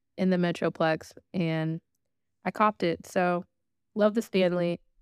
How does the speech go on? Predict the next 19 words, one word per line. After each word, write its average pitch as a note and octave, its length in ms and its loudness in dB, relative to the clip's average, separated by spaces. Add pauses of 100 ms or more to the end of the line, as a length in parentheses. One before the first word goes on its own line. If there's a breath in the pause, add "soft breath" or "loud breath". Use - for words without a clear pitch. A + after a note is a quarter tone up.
(100)
I, F3+ 260 0
I F3+ 40 2
do F#3+ 200 0
think G3 220 0
that F#3 120 2
it's - 140 -4
better F3 200 -2
than E3 140 -4
the E3 160 0
Yeti. D#3+ 380 2
I E3 100 -2
think E3+ 240 -4
it's - 200 -6
one E3+ 140 0
hundred F3 300 -2
percent E3+ 340 -4
worth D#3+ 180 -4
the F3 100 -2
hype. D#3+ 340 0